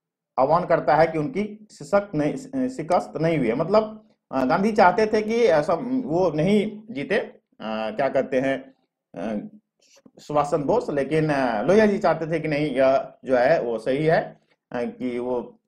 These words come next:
उनका चयन होना कोई गलत नहीं है। गांधी जी के इच्छानुसार सुभाष चंद्र बोस कार्य समिति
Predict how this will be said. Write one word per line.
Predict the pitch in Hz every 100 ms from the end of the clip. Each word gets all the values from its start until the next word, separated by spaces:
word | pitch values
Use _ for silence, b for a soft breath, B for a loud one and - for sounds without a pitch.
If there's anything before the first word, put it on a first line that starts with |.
| _ _ _ _ _ _ _ _ 113 104 - _ 117
उनका | 117 127 135
चयन | 143 139
होना | 135 160
कोई | 185 143
गलत | 131 156 156
नहीं | 117
है। | 95 - _ -
गांधी | 143 185
जी | 196 220
के | 214 202
इच्छानुसार | 190 - 170 170 208
सुभाष | 233 160 151
चंद्र | 175 156
बोस | 170 -
कार्य | - 147
समिति | 156 147 131 196 - -